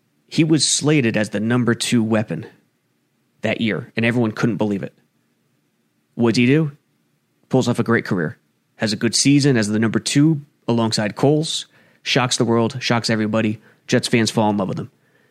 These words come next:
It began with the drafting of Mangold and Brick in two thousand six that year that allowed the receivers and the running backs to play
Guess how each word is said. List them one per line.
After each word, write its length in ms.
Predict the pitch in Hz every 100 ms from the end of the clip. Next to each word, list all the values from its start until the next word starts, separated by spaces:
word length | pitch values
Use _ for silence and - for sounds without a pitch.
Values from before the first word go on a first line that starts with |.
| _ _ -
It 220 | 110 -
began 640 | 120 104 110 110 110 110
with 140 | 98
the 60 | -
drafting 580 | 98 110 107 107 117 101
of 60 |
Mangold 540 | 98 104 107 107 110 104
and 160 | 107
Brick 500 | 101 101 110 - - _ _ _
in 100 | -
two 160 | 107 113
thousand 280 | 104 104 104
six 360 | - 104 - -
that 200 | 101 107
year 280 | 101 101 113 - -
that 160 | 104 104
allowed 680 | 104 110 113 117 117 110 - _ _ _
the 100 | 113
receivers 680 | 113 - 123 110 113 107 -
and 160 | 104
the 40 | 104
running 260 | 113 113
backs 280 | 104 101 -
to 100 | 98
play 340 | - 110 107